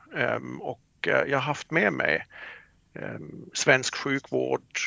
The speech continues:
eh, hur man är mot varandra, hur systemet är upplagt. Ehm, sen var det ju ändå ett stort beslut,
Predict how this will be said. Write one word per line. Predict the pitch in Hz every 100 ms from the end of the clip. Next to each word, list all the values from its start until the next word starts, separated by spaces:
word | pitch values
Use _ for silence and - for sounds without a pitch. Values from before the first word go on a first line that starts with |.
| -
eh, | - - -
hur | 127 139
man | 131 131
är | 127 123
mot | 135 143 -
varandra, | 147 156 151 147 139 139
hur | 123 127 131 131 - - -
systemet | 131 - 131 127 120
är | 131 131 - - - -
upplagt. | 180 - 139 139 151 - - - - -
Ehm, | 139 - 151 160 - - -
sen | 139
var | 135 135
det | 143
ju | 131
ändå | 131 135
ett | 127
stort | - - 185 - - -
beslut, | 135 - 123 113 - _ - -